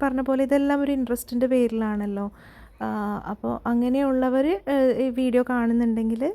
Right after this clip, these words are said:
ജോയിൻ ചെയ്യാൻ വേണ്ടി നോക്കുക. ആ, അപ്പോൾ ഇന്നത്തെ വീഡിയോ നമ്മൾ വൈൻഡ് അപ്പ് ചെയ്യാണ്. ഇന്നത്തെ മിനിമലിസത്തിനെ കുറിച്ചുള്ള വീഡിയോ നിങ്ങൾക്ക് ഹെൽപ്ഫുൾ ആയെങ്കിൽ, ആ, എന്താ പറയുക,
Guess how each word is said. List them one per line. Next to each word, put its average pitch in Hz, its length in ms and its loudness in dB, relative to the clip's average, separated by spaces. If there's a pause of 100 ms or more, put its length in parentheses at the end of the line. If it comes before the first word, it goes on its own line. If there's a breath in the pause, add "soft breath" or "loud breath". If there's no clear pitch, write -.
(140)
ജോയിൻ 214 400 -4
ചെയ്യാൻ 214 340 -2
വേണ്ടി 214 260 -2
നോക്കുക. 220 480 -2 (360 soft breath)
ആ, - 40 2 (160)
അപ്പോൾ 214 180 -2
ഇന്നത്തെ 240 360 4
വീഡിയോ 330 340 4
നമ്മൾ 302 280 2
വൈൻഡ് 226 340 0
അപ്പ് 226 140 -6
ചെയ്യാണ്. 233 400 2
ഇന്നത്തെ 240 300 0
മിനിമലിസത്തിനെ 226 760 0
കുറിച്ചുള്ള 240 400 0
വീഡിയോ 226 400 0
നിങ്ങൾക്ക് 233 260 2
ഹെൽപ്ഫുൾ 220 480 -2
ആയെങ്കിൽ, 214 720 0 (640 loud breath)
ആ, - 20 -4 (760)
എന്താ 208 280 -2
പറയുക, 196 640 -4